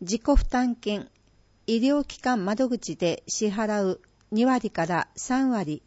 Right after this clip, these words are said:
を引いた金額を支給します。なお、支給されるのは約三ヶ月後と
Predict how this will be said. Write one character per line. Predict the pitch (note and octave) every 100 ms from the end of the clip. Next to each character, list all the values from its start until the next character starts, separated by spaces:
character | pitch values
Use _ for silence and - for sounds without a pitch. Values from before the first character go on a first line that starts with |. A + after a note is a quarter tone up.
| -
を | A3+ A#3+
引 | - A#3+
い |
た | - B3
金 | - B3
額 | A#3+ A#3+ A#3
を | A3+ -
支 | - -
給 | G3+ F#3+
し | F#3 F3
ま | E3+
す。 | - - - _ _ _ - _ _ -
な | G#3+ A3+
お、 | F#3 - -
支 | - -
給 | C4 C4
さ | - A#3+
れ | B3
る | B3
の | A3+ G3+
は | D#3 D3 - _ _
約 | A3+ A#3 G#3 F#3 -
三 | F#3+ B3 C4+
ヶ | C4+
月 | B3+ C4 C4
後 | B3+
と | B3+ A3